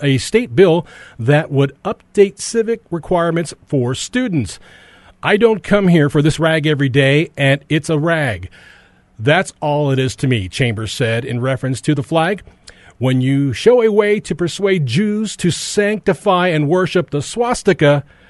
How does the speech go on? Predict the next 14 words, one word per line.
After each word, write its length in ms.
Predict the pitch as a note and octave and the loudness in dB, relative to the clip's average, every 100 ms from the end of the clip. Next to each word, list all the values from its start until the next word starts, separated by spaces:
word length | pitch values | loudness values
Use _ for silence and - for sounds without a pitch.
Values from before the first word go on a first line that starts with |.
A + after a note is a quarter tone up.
| _ | _
when 240 | - C#3+ C#3 | -2 0 2
you 140 | G3 | 0
show 360 | - - G#3 F#3 | -2 2 2 2
me 340 | F#3+ G3+ D3+ | 2 2 2
that, 520 | A#2+ G#3+ D#3+ - - - _ _ | 2 2 2 -4 -14 -20 _ _
I'll 160 | C3 D#3+ | -4 -4
come 240 | - D#3+ | 0 2
up 120 | D3 - | 2 2
here 200 | D#3 C3 | 2 2
and 160 | B2+ | -2
stand 360 | - D3+ C#3+ B2+ | -2 0 2 2
while 200 | B2 A#2+ | 0 0
you 240 | A#2 C3+ | 0 -2
all 360 | - C3+ C3+ | 0 0 0